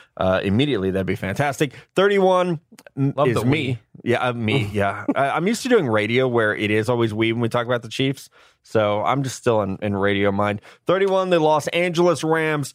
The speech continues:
Speaker 1: still need help at the edge position. And I snuck this one in on you guys because he was hurt last year, but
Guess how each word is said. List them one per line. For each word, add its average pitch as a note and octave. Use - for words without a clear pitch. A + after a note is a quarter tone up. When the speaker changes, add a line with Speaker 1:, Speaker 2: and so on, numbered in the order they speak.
Speaker 1:
still G#3+
need G#3
help D#3+
at D3+
the D3
edge D3
position. C3
And C#3+
I E3
snuck D3
this C3
one A2
in A#2
on C#3
you D3
guys D3+
because A#2
he G#2
was G2+
hurt A#2
last C3
year, C3+
but A2+